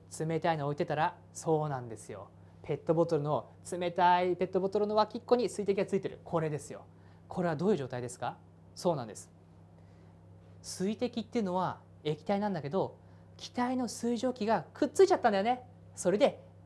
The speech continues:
液体になっちゃった。これはまさにそうなんです。物理変化ってことになりますよね。ということで、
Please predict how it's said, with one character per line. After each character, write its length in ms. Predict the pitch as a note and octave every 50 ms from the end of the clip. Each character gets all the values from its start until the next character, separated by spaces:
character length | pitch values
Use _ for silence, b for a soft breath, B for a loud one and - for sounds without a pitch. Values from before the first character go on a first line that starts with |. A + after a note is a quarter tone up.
| -
液 260 | - D3 D3+ D3 - -
体 140 | - G3
に 80 | F#3+ F#3
な 120 | F3 F3
っ 40 | F3 F3
ち 60 | -
ゃ 20 | A2
っ 20 | - -
た。 140 | - - - - - -
こ 160 | - - D#3+
れ 60 | D#3+
は 180 | E3 F#3+ G#3 D#3+
ま 160 | C#3 E3 F#3+
さ 140 | G3 - D3+
に 180 | A#2+ C3 D3+ - - - -
そ 180 | - - F3
う 20 | E3
な 80 | C3+
ん 40 | A2+
で 80 | G2+ -
す。 120 | - - - B B B B B B B B B B - - -
物 340 | - D#3+ D3 - - - A#3+
理 100 | A#3+ A3
変 280 | - G3 A3 G#3 F3
化 140 | D3 - G#2
っ 20 | - - - -
て 80 | - F#3+
こ 80 | E3+ F3
と 80 | D#3+
に 40 | C#3+
な 60 | B2
り 80 | A#2+ B2
ま 100 | A#2+ G#2+
す 80 | -
よ 100 | - G#2+
ね。 200 | A#2+ D#3+ G3 G3 - - B B B B B B B B -
と 80 | -
い 20 | C4+
う 40 | C#4+
こ 80 | D4
と 80 | C#4 C4
で、 200 | - - -